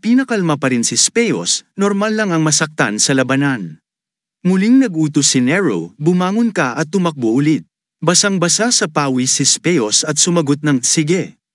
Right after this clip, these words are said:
Magkasama silang lumaban ng buong tapang laban sa kaaway, kahit halos wala nang natira sa kanilang mga kasamahan. Ito ang unang pagkakataon na nakita niyang nasaktan si Narcissus, isang sakripisyo para sa isang kasama.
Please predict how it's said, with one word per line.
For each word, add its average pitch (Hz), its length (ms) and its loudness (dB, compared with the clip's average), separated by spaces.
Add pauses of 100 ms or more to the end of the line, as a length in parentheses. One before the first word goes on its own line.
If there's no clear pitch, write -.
(160)
Magkasama 190 560 0
silang 196 320 0
lumaban 127 480 0
ng 139 160 2
buong 117 320 -2
tapang 123 400 -2
laban 127 320 0
sa - 80 -2
kaaway, 120 640 -4 (240)
kahit 220 400 -2
halos 214 320 0
wala 175 160 2
nang 180 200 0
natira 180 440 -2
sa 160 160 -4
kanilang 147 400 2
mga 123 200 -2
kasamahan. 131 760 -2 (680)
Ito 196 320 0
ang 233 120 0
unang 233 280 2
pagkakataon 135 840 -2
na - 40 2
nakita 160 400 0
niyang 151 240 2
nasaktan 139 480 0
si 127 160 0
Narcissus, 117 800 -2 (160)
isang 196 320 2
sakripisyo 190 720 0
para 160 240 -2
sa 160 160 0
isang 131 320 0
kasama. 139 640 -2